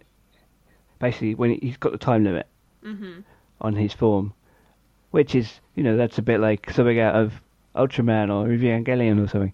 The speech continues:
Speaker 2: Yeah, yeah.
Speaker 1: <laughs> Which is the only thing, only way that's connected to anything like this. This is <laughs> very different.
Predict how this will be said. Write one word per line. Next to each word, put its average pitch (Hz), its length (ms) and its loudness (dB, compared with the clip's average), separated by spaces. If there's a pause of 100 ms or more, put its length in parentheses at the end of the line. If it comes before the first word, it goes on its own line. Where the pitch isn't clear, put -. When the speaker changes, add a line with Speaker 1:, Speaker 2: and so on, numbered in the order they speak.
(120)
Speaker 2:
Yeah, - 500 4
yeah. 170 800 -4
Speaker 1:
<laughs> - 480 -20
Which 208 220 2
is 175 160 -4
the 131 120 4
only 131 420 4
thing, 110 340 0 (480)
only 120 320 2
way 107 160 4
that's 101 180 -4
connected - 460 -4 (180)
to - 60 -6
anything 101 260 -2
like 98 160 -4
this. - 300 -10
This - 180 -10
is - 80 -10
<laughs> 381 60 -6 (360)
very 151 220 6
different. 120 360 0